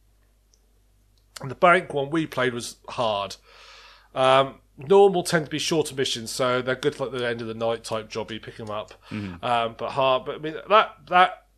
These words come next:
Speaker 1: one, I said the one where I think the bank one lasts us nearly forty-five minutes.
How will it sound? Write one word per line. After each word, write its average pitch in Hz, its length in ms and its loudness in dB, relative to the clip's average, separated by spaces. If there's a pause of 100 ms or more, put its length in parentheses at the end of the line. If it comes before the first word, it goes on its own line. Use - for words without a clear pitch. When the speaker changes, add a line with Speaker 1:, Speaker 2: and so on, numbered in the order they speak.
(260)
Speaker 1:
one, 151 360 4
I 143 80 2
said 135 160 -6
the 139 60 -8
one 151 200 -2
where 139 240 2
I 139 60 -2
think 175 140 -6
the 165 80 -4
bank 151 380 4
one 180 180 2
lasts 143 300 2
us 131 160 -8
nearly 135 180 -8
forty-five 127 640 -4
minutes. 127 420 -8